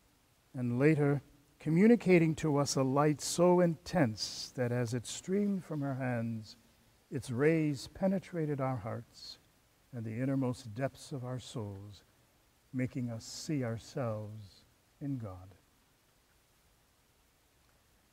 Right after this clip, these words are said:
The lady finally asked them to pray the rosary every day in order to obtain peace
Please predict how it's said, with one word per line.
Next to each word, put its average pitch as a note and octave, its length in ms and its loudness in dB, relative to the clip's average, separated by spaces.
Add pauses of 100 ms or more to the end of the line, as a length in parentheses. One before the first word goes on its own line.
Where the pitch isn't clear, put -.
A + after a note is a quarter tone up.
The E3 80 -8
lady G3 240 6
finally F#3 500 6
asked D3 380 2
them B2+ 240 2
to C3 100 -4
pray C3 240 -6
the C3+ 140 -4
rosary C3 520 0
every A2+ 240 -8
day A#2 460 -6 (180)
in A#2+ 80 -6
order A#2+ 220 -6
to C3 200 -12
obtain A#2+ 500 -8
peace - 420 -12